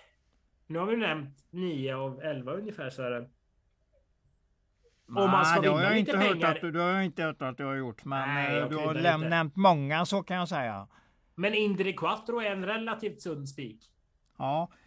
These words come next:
Speaker 2: i och med att det blir ju, du har ju nämnt många som har chans i loppet, och då är ju det ju rätt,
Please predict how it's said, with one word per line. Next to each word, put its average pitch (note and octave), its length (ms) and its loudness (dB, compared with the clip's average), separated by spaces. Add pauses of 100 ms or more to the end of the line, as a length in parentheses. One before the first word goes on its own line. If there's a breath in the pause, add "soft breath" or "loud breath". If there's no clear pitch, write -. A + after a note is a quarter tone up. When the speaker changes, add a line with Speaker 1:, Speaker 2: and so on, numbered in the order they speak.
(120)
Speaker 2:
i G#3 220 2
och G#3+ 40 4
med G#3+ 100 6
att F#3+ 80 2
det G#3 100 2
blir F#3 140 2
ju, F#3 360 2
du F#3 140 -2
har F#3+ 140 2
ju G#3 60 2
nämnt F3 340 0
många F#3+ 420 -2
som F#3+ 120 -2
har F3 80 2
chans F3 320 -2
i E3+ 80 -2
loppet, D3+ 400 -4
och E3+ 100 0
då D#3+ 240 0
är A3+ 160 0
ju F#3 280 0
det G#3+ 120 -4
ju A3+ 160 -4
rätt, F#3+ 260 -4